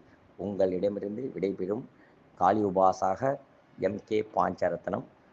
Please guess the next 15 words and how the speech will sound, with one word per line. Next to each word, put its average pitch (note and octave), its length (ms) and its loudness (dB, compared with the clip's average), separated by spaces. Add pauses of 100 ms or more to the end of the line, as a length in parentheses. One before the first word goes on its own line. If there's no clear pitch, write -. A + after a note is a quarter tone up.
(320)
அன்பார்ந்த G2 400 2
நேயர்களே, F#2+ 460 0 (480)
நாங்கள் G2+ 420 -2
போடும் A2+ 260 4
ஒவ்வொரு G2 360 2
பதிவையும் G2+ 440 2
நீங்கள் F2+ 340 -6
பார்க்க F2 240 -4
வேண்டும், F2+ 340 -6 (600)
பயன்பெற F#2+ 400 2
வேண்டும் F#2+ 320 0
என்ற F2 140 -8
நோக்கத்துடன் F2+ 520 -2
ஆரம்பித்த E2+ 440 -4
இந்த D#2+ 160 -4